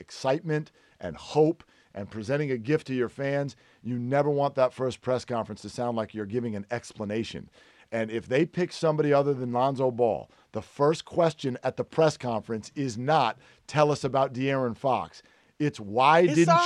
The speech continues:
Speaker 2: all right.
Speaker 1: pick Lonzo Ball?"
Speaker 2: It's all right. You can't
Speaker 1: It's not
Speaker 2: be
Speaker 1: all right.
Speaker 2: overly concerned with winning the press conference. That's why the team
Speaker 1: No.
Speaker 2: on the other coast has so many problems.
Speaker 1: It's
Speaker 2: New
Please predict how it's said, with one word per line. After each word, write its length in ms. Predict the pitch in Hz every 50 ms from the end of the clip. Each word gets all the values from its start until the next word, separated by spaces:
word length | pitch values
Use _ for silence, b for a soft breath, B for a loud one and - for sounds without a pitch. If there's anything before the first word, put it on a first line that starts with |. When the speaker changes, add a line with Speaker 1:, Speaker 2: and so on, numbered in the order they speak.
| -
Speaker 2:
all 40 | 160 415
right. 60 | 381
Speaker 1:
pick 220 | 156 170 160 -
Lonzo 460 | 143 147 151 160 165 160 143 156 147
Ball?" 280 | 123 110 135 156 170 147
Speaker 2:
It's 60 | 101 -
all 60 | 330
right. 300 | 349 370 392 381 - -
You 220 | 196 214 302 339 339 -
can't 340 | - - 294 311 330 349 339
Speaker 1:
It's 40 | -
not 180 | - 151 165 160
Speaker 2:
be 60 | 156
Speaker 1:
all 100 | 147 135
right. 160 | 127 - - 247
Speaker 2:
overly 480 | 285 302 240 240 277 277 262 262 254
concerned 680 | 202 - 247 233 220 - - 233 220 226 226 226 220 208
with 200 | 208 208 160 -
winning 440 | 160 175 208 214 214 214 208 202 170
the 100 | 190 185
press 340 | - - - 220 214 202 -
conference. 320 | - 185 175 151 147 139
That's 220 | 190 233 302 294 -
why 220 | 277 240 233 226
the 120 | 208 214
team 340 | - - 240 240 233 220 131
Speaker 1:
No. 320 | 151 156 151 135 135 143 220
Speaker 2:
on 80 | 220
the 140 | 214 208 208
other 260 | 220 226 233 220 262 247
coast 320 | 247 254 240 240 233 226
has 200 | 240 214 214 208
so 120 | 214 220 214
many 180 | 214 208 208 202
problems. 360 | - 269 254 233 220 - 135
Speaker 1:
It's 80 | 143 185
Speaker 2:
New 60 | 190